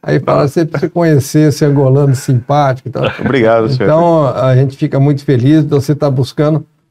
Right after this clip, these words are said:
Speaker 1: que nós estamos dividindo aqui, eh, pra que as pessoas saibam que o que você tá fazendo é, é profundamente,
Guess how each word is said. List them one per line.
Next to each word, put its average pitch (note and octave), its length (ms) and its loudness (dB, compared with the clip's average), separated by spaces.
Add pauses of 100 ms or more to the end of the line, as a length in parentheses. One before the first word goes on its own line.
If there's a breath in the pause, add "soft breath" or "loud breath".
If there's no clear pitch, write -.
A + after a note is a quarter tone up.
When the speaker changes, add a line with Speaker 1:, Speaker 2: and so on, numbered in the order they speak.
(240)
Speaker 1:
que C3+ 60 -8
nós C3 180 0
estamos C#3 200 0
dividindo B2 400 0
aqui, C#3 560 0 (120)
eh, A2+ 460 -4 (100)
pra A2+ 140 -4
que B2 100 -6
as A2+ 80 -4
pessoas B2+ 380 -4
saibam C3 380 -2 (640 soft breath)
que B2+ 540 0 (160)
o A2 80 -6
que - 160 -8
você C3 340 0
tá B2 140 -4
fazendo B2 420 0
é, A#2 140 -6
é A#2 180 -4 (160)
profundamente, C3 1040 0